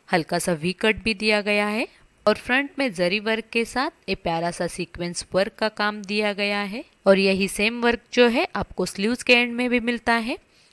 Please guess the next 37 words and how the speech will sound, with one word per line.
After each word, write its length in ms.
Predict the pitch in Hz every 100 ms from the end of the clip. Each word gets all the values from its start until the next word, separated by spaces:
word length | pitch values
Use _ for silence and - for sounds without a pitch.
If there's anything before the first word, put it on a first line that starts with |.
| -
उसी 260 | 233 - 302
के 160 | 294
साथ 340 | 269 294 320 - -
आपको 280 | 196 180 185
कुर्ता 380 | - 175 - 180
के 180 | - 180 -
एंड 340 | 208 220 233
में 160 | 233 330 - - - -
और 100 | 185
स्लिट 340 | - 208 226 -
पे 120 | 240
भी 120 | 240
मिल 220 | 233 233 220
जाता 340 | 233 220 233
है। 220 | 233 240 349 _ _
और 120 | 190 185
ये 80 |
जो 120 | 185 175
कुर्ता 340 | 202 196 -
है 180 | 240 247 247
आपको 440 | 240 - - 320 - _ _
फुल 160 | - 208
लेंथ 440 | 214 214 214 202 214
में 180 | 247 330 -
लॉन्ग 300 | 190 180 208
स्लिट 360 | - 220 214
में 140 | 220 220
दिया 240 | 208 208
गया 240 | 196 208 208
है। 200 | 208 277 _ - -
पूरे 260 | 247 277
कुर्ता 400 | 269 269 - 269 262
पे 220 | 277 359 - -
एक 100 | 170
ब्यूटीफुल 520 | 185 196 240 - 254
सा 140 | 262
प्रिंटेड 480 | 254 180 175 170 170